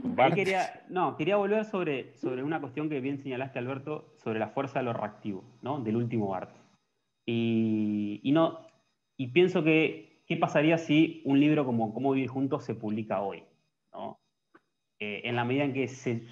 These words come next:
Speaker 1: puede seguir sosteniendo esa reactividad del último Barthes hoy. Porque muchas de las categorías del último Barthes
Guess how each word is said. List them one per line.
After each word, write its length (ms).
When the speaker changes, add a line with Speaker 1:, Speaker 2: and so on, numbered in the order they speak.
Speaker 1:
puede 200
seguir 260
sosteniendo 480
esa 220
reactividad 960
del 200
último 320
Barthes 360
hoy. 300
Porque 240
muchas 360
de 100
las 140
categorías 580
del 180
último 400
Barthes 340